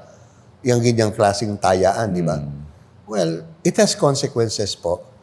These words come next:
Speaker 2: Oh, definitely.
Speaker 1: Family. Akin, akin, Pilipino tayo, ang laki ng consequence sa pamilya kasi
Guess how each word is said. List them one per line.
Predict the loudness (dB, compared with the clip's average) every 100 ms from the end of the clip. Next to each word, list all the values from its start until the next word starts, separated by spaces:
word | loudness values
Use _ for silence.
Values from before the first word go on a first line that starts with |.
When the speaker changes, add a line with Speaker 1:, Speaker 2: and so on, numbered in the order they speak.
| -18
Speaker 2:
Oh, | -12 -8 -6
definitely. | -6 -6 -2
Speaker 1:
Family. | 0 0 0 -2 -6 -10 -18 -20 _ -20 _ _ _ -20 -8
Akin, | -6 0 0 0
akin, | 0 0 2 0 -2 -6 -18 -20 _ _ _
Pilipino | -4 -2 -2 -2
tayo, | -2 -2 -2 -2 -6 -10 -20 -20 _ _ _ -20 -6
ang | -2
laki | 0 0 0
ng | -2 -2
consequence | -2 -2 -2 -6 -8 -8 -6
sa | -6
pamilya | -6 -4 -4 -4
kasi | -6 -4 -4 -4